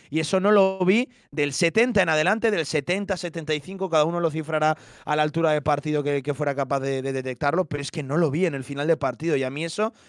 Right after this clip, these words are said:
me habla mal en primer lugar de los jugadores y las decisiones que toman en el terreno de juego, pero tampoco de un Escribá que es capaz de, de trasladar esa calma y esa tranquilidad a los jugadores sobre el verde.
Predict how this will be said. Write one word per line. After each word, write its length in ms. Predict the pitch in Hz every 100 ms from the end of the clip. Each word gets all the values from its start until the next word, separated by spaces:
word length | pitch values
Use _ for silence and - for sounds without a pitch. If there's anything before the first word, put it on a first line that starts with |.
| _ -
me 160 | 147
habla 300 | 175 170 131
mal 380 | 147 160 170 214
en 100 | 190
primer 280 | 165 175 208
lugar 280 | 202 170 156
de 80 | 156
los 120 | 156
jugadores 480 | 160 160 202 185 160
y 20 |
las 160 | 151
decisiones 480 | 151 147 151 185 165
que 140 | - 151
toman 320 | 185 160 143
en 60 |
el 120 | 143 139
terreno 300 | 147 160 180
de 80 |
juego, 340 | 156 165 180 220 - - -
pero 160 | 180
tampoco 400 | 180 165 202 208
de 80 | 226
un 60 | 220
Escribá 380 | 214 208 214 226
que 120 | 214
es 80 | -
capaz 320 | 208 214 196
de, 180 | 208 202
de 160 | 180
trasladar 800 | 180 202 190 190 185 202 214 156
esa 260 | 160 165 180
calma 360 | 185 196 190
y 100 | 180
esa 300 | 180 185 180 - - -
tranquilidad 560 | 175 165 170 165 165
a 60 | 151
los 120 | 143
jugadores 380 | 151 147 147 139
sobre 180 | 143 131
el 80 | 110
verde. 360 | 98 - -